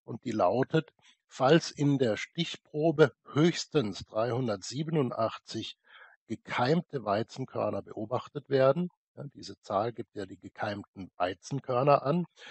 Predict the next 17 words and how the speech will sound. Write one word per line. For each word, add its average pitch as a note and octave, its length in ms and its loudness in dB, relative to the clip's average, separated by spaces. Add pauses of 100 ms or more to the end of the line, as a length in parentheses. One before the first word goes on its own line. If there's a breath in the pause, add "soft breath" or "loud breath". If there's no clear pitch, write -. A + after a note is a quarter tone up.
(160 loud breath)
so C3 220 -4
wird D3 300 6 (400 soft breath)
H A2+ 220 -2
null A#2+ 380 4
bei A#2+ 200 6
einem G#2+ 320 0
Signifikanzniveau G#2+ 1300 -6
von B2 340 -6
zehn F2 340 -10
Prozent G2+ 640 -10 (180)
abgelehnt. F2+ 720 -10 (920)
Ja, A#2 200 -16
wenn G2 180 -10
wir F#2+ 180 -10
höchstens E3+ 500 -2
so D#3 140 -4
viele C3+ 460 -2